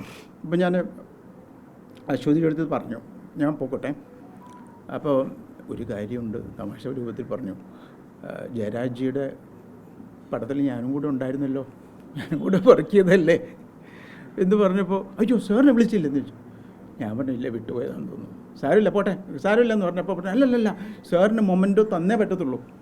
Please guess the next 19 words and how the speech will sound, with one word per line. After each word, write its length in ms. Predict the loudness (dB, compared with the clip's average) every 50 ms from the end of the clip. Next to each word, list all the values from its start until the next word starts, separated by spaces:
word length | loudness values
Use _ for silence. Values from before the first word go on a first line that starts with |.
| -20 -18 -6 -2
എന്ന് 120 | 0 2 4 4
പറഞ്ഞാണ് 320 | 4 4 2 2 2 2 0 -2 -4 -8 -12 -20 -20 -20 -12 -4 0 0
ആസിഫ് 300 | 0 2 0 2 4 6
അലി 100 | 6 6 6
അവിടുന്ന് 220 | 4 4 2 0 0
വിളിക്കുന്നത്. 320 | 0 0 0 0 0 2
അപ്പോഴേക്കും 280 | 2 2 4 4 4 4
എന്തായാലും 240 | 4 2 2 2 2 2
ആൾക്കാർ, 320 | 2 0 0 2 2 4 2 2 0 -6 -10 -6 -4 -2
ഞാൻ 120 | -2 -2 -2 -4 -8 -6
സ്റ്റേജിലല്ല 640 | 0 2 4 4 4 4 4 4 4 4 4 4 4 4 4
ഉള്ളത്, 240 | 4 2 0 -2 -4 -8 -10 -14 -16 -8
നിങ്ങളത് 240 | -2 0 2 4 4 4
മനസ്സിലാക്കണം. 420 | 2 2 0 -4 -6 -6 -8 -12 -14 -16 -20 -18 -8 -2 0
ഞാൻ 120 | 2 2 2
സ്റ്റേജിലല്ല. 540 | 2 2 4 4 4 4 4 2 2 2 0 -4 -8 -14 -20 -20 -20 -8
സ്റ്റേജിലാണെങ്കിൽ 680 | -2 2 2 4 4 6 4 4 4 2 2 2 2 2
എനിക്ക് 160 | 2 2 2 2
ആര് 140 | 2 4 6